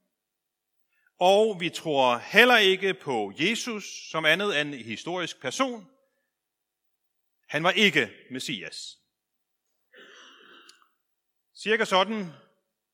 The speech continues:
lød ordene i tirsdags,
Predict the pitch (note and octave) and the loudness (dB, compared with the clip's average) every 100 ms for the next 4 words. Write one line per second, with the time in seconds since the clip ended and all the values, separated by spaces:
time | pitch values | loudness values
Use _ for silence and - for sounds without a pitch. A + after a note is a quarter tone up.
0 | _ B2 C3+ E3 F#3+ C#3+ D3 D3 D3 C#3+ | _ -12 -4 -2 -2 -4 -2 -2 -2 -6
1 | C3+ _ _ _ _ _ - C#3+ F#2+ F2 | -10 _ _ _ _ _ -16 -12 -10 -12
2 | - E2+ - - | -14 -16 -18 -20